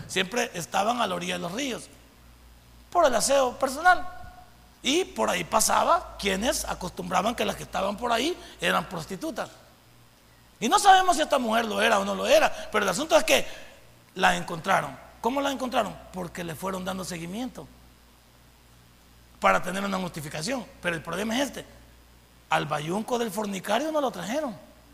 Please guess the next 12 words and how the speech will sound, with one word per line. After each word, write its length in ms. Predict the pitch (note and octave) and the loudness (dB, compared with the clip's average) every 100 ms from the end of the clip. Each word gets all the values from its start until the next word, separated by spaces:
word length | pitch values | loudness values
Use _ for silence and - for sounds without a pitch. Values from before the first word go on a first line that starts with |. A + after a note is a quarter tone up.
| - - - - - - - - - - - | -20 -20 -20 -20 -20 -20 -20 -20 -20 -20 -6
A 160 | C#3+ C#3+ | 0 2
ese 180 | F#3 B3+ | 2 0
lo 100 | C4 | 2
dejaron 300 | G#3+ G3+ F#3+ | 2 0 0
libre. 280 | C#4 A3+ - - | -2 -4 -8 -8
Quizás 300 | F#3 G#3 A#3 | -4 0 2
entre 220 | A3+ A3 | 2 0
la 140 | G#3+ F#3+ | 2 2
marabunta 580 | F#3 F#3 G#3+ C4+ A3+ | 4 2 2 0 2
de 120 | G#3 A#3 | 4 4
ellos 160 | G#3+ | 2
venía. 520 | F#3+ A3 D#4 C4+ - | 0 0 0 0 -4